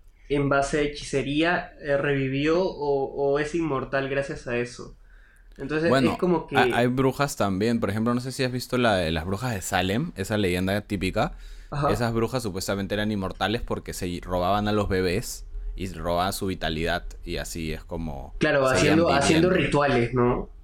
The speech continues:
Speaker 2: Ajá, seguían
Speaker 1: Pero se
Speaker 2: vivas.
Speaker 1: supone que también, ah,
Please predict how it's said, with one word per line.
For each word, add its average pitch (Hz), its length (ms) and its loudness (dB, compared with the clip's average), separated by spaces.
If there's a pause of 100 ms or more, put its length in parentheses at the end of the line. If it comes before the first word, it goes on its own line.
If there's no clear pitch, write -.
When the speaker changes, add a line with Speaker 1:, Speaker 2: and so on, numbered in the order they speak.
Speaker 2:
Ajá, 90 400 -2
seguían 92 360 0
Speaker 1:
Pero - 140 4
se 156 120 4
Speaker 2:
vivas. - 20 4
Speaker 1:
supone 175 400 4
que 147 220 2
también, 143 440 2
ah, 92 520 -6